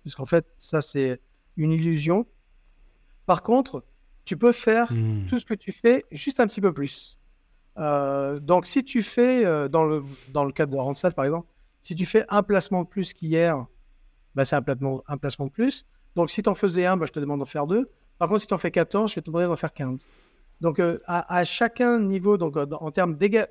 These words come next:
Speaker 1: pas, pas d'égalité, mais en termes d'équité, c'est-à-dire que quelqu'un qui est très fort dans ce qu'il fait, bah, je lui demande d'être très fort plus un.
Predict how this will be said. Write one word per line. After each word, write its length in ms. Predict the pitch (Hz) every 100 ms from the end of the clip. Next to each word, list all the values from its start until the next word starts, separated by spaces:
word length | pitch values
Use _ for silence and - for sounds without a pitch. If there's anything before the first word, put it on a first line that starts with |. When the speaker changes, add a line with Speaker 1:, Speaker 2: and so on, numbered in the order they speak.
| -
Speaker 1:
pas, 160 | 214
pas 200 | 202 -
d'égalité, 640 | 202 190 190 185 - 202 202 - _ _
mais 80 | 151
en 60 | 151
termes 220 | 156 143
d'équité, 560 | 190 - 208 226 277 - _ _ -
c'est-à-dire 220 | 170 156
que 60 |
quelqu'un 280 | 156 165 185
qui 160 | - 147
est 140 | 131
très 240 | - - 196
fort 480 | - 196 196 - _ _ _ -
dans 100 | 160
ce 80 |
qu'il 80 | 190
fait, 100 | -
bah, 120 | 170
je 60 | 151
lui 80 | 151
demande 180 | 156 147
d'être 100 | 139
très 160 | 175
fort 200 | - 165
plus 220 | - 151
un. 160 | 185 254